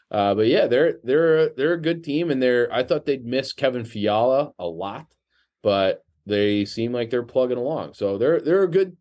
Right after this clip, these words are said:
they're <laughs> like, this is what I, you know, we were talking about with the, with the Blackhawks, where it's like, you know, if you get Bedard,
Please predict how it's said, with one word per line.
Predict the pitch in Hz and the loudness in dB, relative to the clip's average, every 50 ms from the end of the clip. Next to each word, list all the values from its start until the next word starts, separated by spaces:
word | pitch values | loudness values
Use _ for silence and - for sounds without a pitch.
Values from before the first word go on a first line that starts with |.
| _ | _
they're | - 156 170 160 - 170 - | 0 0 0 0 0 -6 -10
<laughs> | _ - | _ -2
like, | 180 147 135 120 113 110 - _ _ _ _ _ _ _ _ _ _ _ _ _ _ - | 0 0 0 -2 -4 -8 -14 _ _ _ _ _ _ _ _ _ _ _ _ _ _ -6
this | - 139 156 156 175 | -2 -2 -2 -2 -2
is | 180 151 | -4 -2
what | 143 151 147 | 0 2 2
I, | 143 135 131 127 | 4 4 2 2
you | 120 101 104 107 117 | 0 -2 -8 -8 -6
know, | 127 120 113 | -4 -2 0
we | 110 | 0
were | 110 107 | 0 0
talking | 107 - 120 113 117 113 120 | 0 0 0 2 2 0 0
about | 107 107 107 104 | 0 0 0 0
with | 98 104 101 - - | 0 -2 -2 -2 -4
the, | 107 98 - | -6 -6 -6
with | - 98 - | -8 -10 -12
the | - 87 | -12 -6
Blackhawks, | 90 107 123 147 165 156 - 117 101 95 95 90 - - | -4 -2 -2 0 -2 -2 -2 -2 -4 -4 -4 -6 -8 -6
where | 101 95 | -6 -6
it's | 92 82 - | -6 -6 -4
like, | 101 98 95 92 92 90 85 - _ _ _ _ _ _ _ _ _ _ _ | -2 -2 0 0 -2 -4 -6 -10 _ _ _ _ _ _ _ _ _ _ _
you | - 107 | -4 -2
know, | 104 101 95 90 87 | 0 0 0 0 0
if | - 104 101 - | -2 -4 -4 -2
you | 107 104 101 | -2 -4 -4
get | - - 127 143 165 - - | 0 0 0 0 0 -2 -4
Bedard, | 156 127 117 151 160 151 120 98 85 78 76 76 76 | -4 0 2 2 2 2 2 0 -2 -6 -8 -10 -12